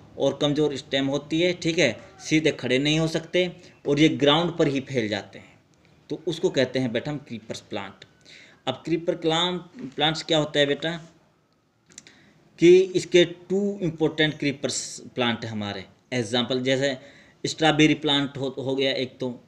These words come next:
Strawberry, अ, plant, अ, is the example of creepers plant। और दूसरा बेटा एक money plant होता है बेटा हमारा,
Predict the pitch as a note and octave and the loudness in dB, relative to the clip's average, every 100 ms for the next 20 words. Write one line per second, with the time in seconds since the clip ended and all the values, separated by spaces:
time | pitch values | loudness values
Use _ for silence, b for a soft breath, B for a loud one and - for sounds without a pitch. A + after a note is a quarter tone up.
0 | A#2+ - B2+ B2+ C3 B2+ B2 B2 A#2+ A#2 | -14 -8 -4 -2 -4 -4 -4 -2 -2 -2
1 | A2+ - B2 B2+ B2 B2+ A#2 - B B | -6 -4 0 0 -2 -6 -8 -12 B B
2 | B _ A#2+ A#2 A#2 B2+ C3+ D3 C3+ B2+ | B _ -4 -4 -2 0 0 2 2 4
3 | C3+ B2+ C3 C3 B2+ C3 - C3 B2+ - | 2 2 -2 -2 0 -2 -2 -6 -6 -4
4 | B2 - B2+ B2 - B2 - B B B | -8 -4 -2 -2 -2 -10 -10 B B B
5 | B - A#2 A#2 A#2+ A2+ C#3+ C#3+ D3 C#3+ | B -12 -4 -2 -2 -4 -4 -2 0 0
6 | C3+ C#3 D3 D3+ B2+ C3 C3 C#3+ D#3 C#3 | 0 0 -2 -2 -4 0 2 2 0 0
7 | B2+ A#2 A2+ A2+ A2 G#2+ G#2+ G#2+ G2 | -2 -2 -6 -6 -4 -6 -8 -8 -10